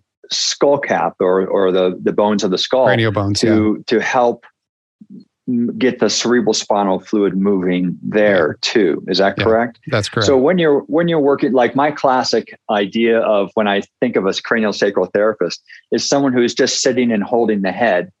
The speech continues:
Speaker 2: <laughs>
Speaker 1: and
Speaker 2: Right.
Speaker 1: causing, right?
Speaker 2: Right.
Speaker 1: Causing, you know, some mystery to happen in the, that cerebral spinal fluid.
Speaker 2: Yeah.
Speaker 1: So is by, by working with the skull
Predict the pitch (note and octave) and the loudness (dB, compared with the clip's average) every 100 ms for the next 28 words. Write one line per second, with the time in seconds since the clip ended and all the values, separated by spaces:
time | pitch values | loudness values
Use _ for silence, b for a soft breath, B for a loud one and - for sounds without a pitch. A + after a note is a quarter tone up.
0 | _ - - - A#2+ A#2 A2 - D3 C3 | _ -14 -8 -4 0 2 0 0 0 2
1 | B2 B2+ A#2+ A2 - B C3 C#3 E3+ - | 2 0 0 -2 -8 B 2 2 0 -4
2 | - - - - A#2+ E3+ - - D#3 - | -18 -20 -8 -2 0 0 -2 -2 -4 -4
3 | B B - D#3+ B2+ A#2+ A#2 _ - D#3+ | B B -4 0 2 2 -2 _ -4 -2
4 | C#3+ C#3 C#3 C#3+ C3 A#2 G#2+ A#2+ B2 A#2 | 0 -2 -2 -2 0 0 0 -2 0 -2
5 | A2 G#2+ G#2+ G#2+ - A#2 - B2 A2+ G2+ | -2 -2 -2 -2 0 -2 0 0 0 0
6 | - - B2+ B2 A2 - F2 C#2+ - _ | -4 -2 -2 0 -4 -4 -6 -6 -14 _
7 | _ - - - - - C3 B2+ B2 - | _ -8 -6 -6 -6 0 4 4 0 0
8 | E3 D#3 - - C#3+ C#3 C3+ - C3 B2+ | 0 0 -6 -6 -2 0 0 0 0 2
9 | B2+ C3 F3+ F#3 E3+ D#3 - C3 A#2 A2+ | 0 0 -2 -2 -4 -6 -2 -2 0 0
10 | G#2+ - D3+ C3+ G#2 G2 A2 | 0 -2 0 2 4 2 -2